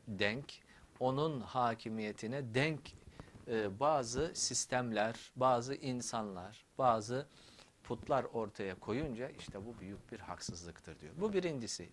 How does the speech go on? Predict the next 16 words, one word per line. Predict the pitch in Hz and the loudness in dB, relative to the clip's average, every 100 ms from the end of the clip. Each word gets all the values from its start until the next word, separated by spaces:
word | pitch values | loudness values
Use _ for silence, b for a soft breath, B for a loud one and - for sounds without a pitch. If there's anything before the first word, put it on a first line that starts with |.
| - | -4
insanla | 147 135 151 135 254 | -4 0 0 0 2
Allah | 254 196 147 | 4 6 6
arasında | 123 98 107 90 | 6 2 -2 -2
olan | 85 78 73 - _ _ - | -2 -2 -6 -14 _ _ -12
şirk, | - - 147 127 - - B B B | -6 -2 2 0 -2 -16 B B B
küfür | - 143 - 185 | -4 -4 -2 -4
buna | 151 127 | 0 2
giriyor. | 107 95 85 76 - - B B B B - | 2 0 -4 -8 -14 -20 B B B B -6
İkincisi, | 165 208 202 196 - 208 202 - B B B B - | -2 0 0 0 4 4 4 0 B B B B -4
zalimle | 113 135 160 180 202 226 208 | 2 8 10 10 6 2 2
mazlum | 196 170 160 180 | 6 4 4 2
arasında | 156 131 107 110 101 95 | 2 2 0 -4 -2 -2
olan. | 92 85 76 - - _ _ - _ _ _ _ _ B B B B B 165 | -4 -6 -8 -14 -20 _ _ -20 _ _ _ _ _ B B B B B 6
Yani | 143 147 165 | 6 6 2
bizim | 139 151 165 | 0 0 -2
işte | - - 139 139 | -4 0 2 4